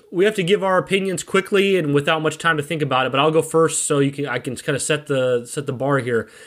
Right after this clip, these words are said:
Um, we got to see more of the game, which is awesome. We get to hear that it's coming this fall, but I think we all assumed it was coming this year anyways, and without official release date.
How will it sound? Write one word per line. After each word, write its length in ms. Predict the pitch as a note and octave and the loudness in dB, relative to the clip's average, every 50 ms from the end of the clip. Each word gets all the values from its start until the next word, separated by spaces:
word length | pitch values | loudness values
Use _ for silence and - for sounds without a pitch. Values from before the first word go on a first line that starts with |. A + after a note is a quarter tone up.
| - - _ - | -20 -20 _ -8
Um, 560 | - D3 D3 C#3+ C#3+ C#3+ C#3+ C#3+ C3+ C#3 - _ _ _ _ - | -2 0 2 4 4 4 4 2 0 -2 -6 _ _ _ _ -2
we 60 | D3 | -2
got 100 | F#3+ G#3 | -2 0
to 40 | - | 0
see 160 | - - A#3+ | 0 2 2
more 220 | G#3 G3 F#3 G3 G3+ | 2 4 4 4 4
of 80 | G3+ | 4
the 80 | F3 G3 | 2 2
game, 340 | D#3+ G3 G3 G#3+ B3 C4+ A#3 | 2 2 2 2 2 2 0
which 160 | F#3+ E3 - | -2 -2 -2
is 100 | D3+ C#3+ | -4 -4
awesome. 500 | D#3+ D#3 F3+ E3+ - G#3+ G#3+ A3+ A3 A3 - - _ _ _ _ - | -4 -2 -4 -4 -2 -2 -2 -2 -4 -6 -10 -18 _ _ _ _ -4
We 60 | C#3 | -2
get 120 | D3 D3+ | -2 0
to 60 | D#3 C#3+ | 2 2
hear 140 | D#3+ E3+ | 2 2
that 60 | D#3+ E3 | 2 2
it's 120 | C#3+ D3 | 0 -2
coming 260 | - E3+ E3+ E3+ E3 | -2 -2 0 0 2
this 140 | D#3+ C#3+ D3 | 0 0 0
fall, 480 | - - F#3+ G3 G3+ G3+ G3+ G3 - - - _ _ _ _ _ | -2 0 0 2 2 0 0 -2 -6 -10 -20 _ _ _ _ _
but 80 | - C#3 | -4 -2
I 40 | |
think 140 | - G3 E3 | 0 0 2
we 60 | E3+ | 4
all 140 | E3+ D#3+ D#3+ | 4 4 4
assumed 320 | D#3 D3+ - F#3 F#3 E3+ E3+ | 4 2 2 0 2 2 2
it 40 | |
was 120 | D#3+ D3 D3 | 0 0 0
coming 260 | - E3+ D#3+ D#3+ D#3 | 0 0 0 2 2
this 160 | D#3 D3 - | 0 0 0
year 140 | D3+ C#3+ C#3+ | 2 2 2
anyways, 640 | C#3 C#3+ D#3+ D#3+ D#3+ D#3+ D#3 D#3 D#3+ D#3+ D#3 D3 - | 2 2 2 2 4 4 4 4 4 2 2 0 -2
and 100 | B2+ A#2+ | -4 -6
without 280 | A2+ A2+ B2+ B2+ C3 | -4 -2 -2 -2 -2
official 300 | A#2+ A#2 C#3 B2 - B2 | -2 -2 -4 -4 -4 -4
release 320 | A2 A2+ A#2 C3 C3+ C3+ - | -4 -2 0 0 -2 0 0
date. 380 | D3+ C#3 C3+ C3+ C3 C3 - | 0 2 2 2 0 -2 -6